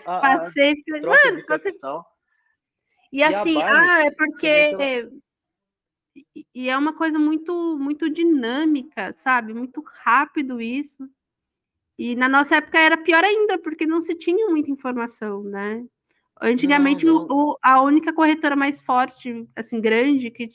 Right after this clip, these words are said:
Speaker 2: a gente tinha era a Foxbit. Hoje, quem é a Foxbit hoje? É pouquíssima gente
Speaker 1: A
Speaker 2: opera lá.
Speaker 1: Foxbit, inclusi-, inclusive, na época, eu passei por um problema lá de, de phishing,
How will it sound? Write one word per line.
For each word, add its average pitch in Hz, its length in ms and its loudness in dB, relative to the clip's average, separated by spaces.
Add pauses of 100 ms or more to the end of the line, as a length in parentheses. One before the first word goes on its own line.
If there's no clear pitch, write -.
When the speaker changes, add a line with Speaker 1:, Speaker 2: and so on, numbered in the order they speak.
(100)
Speaker 2:
a 233 120 -4
gente 247 240 -8
tinha 311 160 -2
era 381 120 -2
a 370 40 -8
Foxbit. 339 760 -6
Hoje, 262 220 -8
quem 349 220 2
é 330 60 2
a 320 60 -2
Foxbit 285 560 -8
hoje? 262 360 -8 (200)
É 262 140 -6
pouquíssima 285 580 -4
gente 247 240 -6
Speaker 1:
A - 20 -12
Speaker 2:
opera 214 260 -8
lá. 208 160 -4
Speaker 1:
Foxbit, 180 240 -16
inclusi-, 165 420 -12
inclusive, 165 500 -14
na 175 180 -10
época, 165 360 -12
eu 131 200 -12
passei 143 320 -16
por 160 160 -18
um 156 60 -18
problema 143 400 -12
lá 135 160 -12
de, 131 180 -18
de 117 160 -18
phishing, 143 600 -20